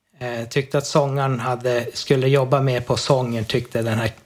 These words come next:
kritiken då i alla fall. Så att, eh, det tar jag med mig. Alltså, jag, det, det svider inte så att det ömmar i hjärtat, utan då har jag ju samtidigt fått positiv feedback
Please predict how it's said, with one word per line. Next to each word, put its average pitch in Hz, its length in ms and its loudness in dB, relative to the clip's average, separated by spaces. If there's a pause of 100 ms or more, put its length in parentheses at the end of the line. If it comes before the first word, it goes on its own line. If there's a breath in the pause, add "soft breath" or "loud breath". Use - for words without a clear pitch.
kritiken 110 840 -2
då 104 220 -6
i 101 80 -6
alla - 200 -6
fall. - 320 -6
Så - 180 -4
att, - 360 -12
eh, - 180 -8 (760 soft breath)
det 135 80 -2
tar 196 200 4
jag 135 160 0
med 143 300 0
mig. 104 340 -8 (240 loud breath)
Alltså, - 260 -4
jag, 135 200 -2
det, 139 260 -6 (120)
det 139 100 2
svider 156 520 2
inte 139 380 0
så 147 140 0
att - 400 -6
det 139 300 2
ömmar 135 320 2
i 123 100 0
hjärtat, 117 560 -4
utan 117 400 -4 (1400 soft breath)
då 135 140 0
har 147 120 2
jag 151 100 2
ju 147 60 2
samtidigt 135 580 2
fått - 520 -4 (180)
positiv 139 560 0
feedback 110 480 -2